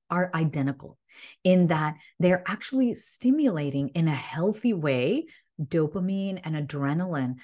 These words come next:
not that dopamine peak we get when we knock out another work email, but one that is sustained because we are out in nature. For busy brain prone people, Lynn, like you and I, that's great to do because what you're actually telling me is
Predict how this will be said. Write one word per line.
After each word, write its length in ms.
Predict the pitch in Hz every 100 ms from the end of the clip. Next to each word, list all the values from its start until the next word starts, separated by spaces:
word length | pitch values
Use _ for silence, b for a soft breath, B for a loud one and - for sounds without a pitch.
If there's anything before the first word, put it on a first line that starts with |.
| B
not 420 | 165 170 214 339 -
that 200 | 190 -
dopamine 760 | 147 170 185 202 170 156 143
peak 400 | - 247 247 247
we 160 | 170 151
get 320 | 160 147 160 B B
when 200 | 170 170
we 240 | 147 143 B B
knock 280 | 143 147 170
out 160 | 170 170
another 340 | 160 151 135
work 340 | 117 190 208 139
email, 340 | 123 113 127 B B B
but 140 | 196 165
one 320 | 160 180 233
that 180 | 190 156
is 180 | 139
sustained 800 | - 156 - - - 151 147 139 117
because 280 | 139 156 143
we 140 | 139
are 160 | 135 -
out 320 | 127 135 151
in 180 | 143 123
nature. 460 | 120 123 127 - - B B B B
For 280 | - 196 156 _
busy 280 | 185 190 262
brain 420 | 247 196 185 180 -
prone 320 | - 156 143
people, 480 | - 269 - 139 113
Lynn, 220 | 123 135
like 200 | 143 143
you 160 | 156 180
and 100 | 175
I, 280 | 175 254 311
that's 260 | 165 202 -
great 400 | 175 151 170 190
to 100 | -
do 200 | 147 143
because 280 | 110 147 160
what 200 | 165 202
you're 180 | 190 180
actually 460 | 190 254 - 247 180
telling 320 | - 262 226
me 120 | 143
is 120 | 127